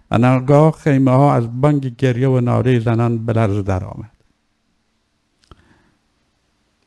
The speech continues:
علی ابن الحسین سجاد علیه السلام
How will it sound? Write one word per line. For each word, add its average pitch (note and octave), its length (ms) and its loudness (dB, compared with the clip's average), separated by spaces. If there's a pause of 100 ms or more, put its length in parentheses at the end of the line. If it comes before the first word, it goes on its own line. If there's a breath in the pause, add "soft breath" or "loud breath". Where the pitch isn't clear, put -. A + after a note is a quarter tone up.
(260)
علی B2+ 300 0
ابن F3 200 -2
الحسین D#3+ 540 0
سجاد D#3 800 -2
علیه C3+ 360 -2
السلام B2+ 600 0